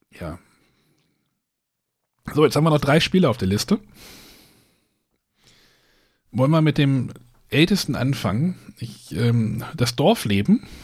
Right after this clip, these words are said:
<laughs> nämlich nach, äh, Seven Wonders war ja Village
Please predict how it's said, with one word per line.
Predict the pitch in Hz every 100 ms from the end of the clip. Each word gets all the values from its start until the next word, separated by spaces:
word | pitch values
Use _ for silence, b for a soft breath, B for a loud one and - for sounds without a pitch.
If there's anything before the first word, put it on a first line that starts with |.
| B
<laughs> | 156 123 - - - _ _
nämlich | 123 120 131 123
nach, | 123 120 -
äh, | - 113 113 B B B B B B B B B
Seven | - 180 190
Wonders | 165 196 190
war | 175
ja | 165 156
Village | 185 277 190 120 - -